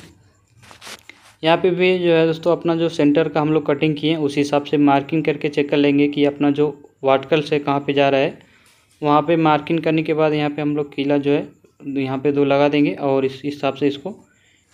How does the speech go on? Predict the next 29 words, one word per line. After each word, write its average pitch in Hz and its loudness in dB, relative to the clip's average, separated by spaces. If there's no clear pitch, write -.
फिक्स 143 -4
कर 135 0
देंगे। 123 0
तो 139 -2
ये 139 2
देख 143 0
सकते 139 -6
हैं 139 -2
दोस्तों, 135 -8
अपना 143 -6
जो 139 0
वार्डरोब 131 2
है, 160 -2
हम 147 2
लोगों 143 4
ने 147 2
यहाँ 139 2
पे 147 2
जो 147 0
इस 139 -6
हिसाब 139 -2
से 143 0
रख 135 2
दिए 139 0
हैं। 151 -2
अब 139 -4
इसको 135 -2
जो 139 2
है, 156 0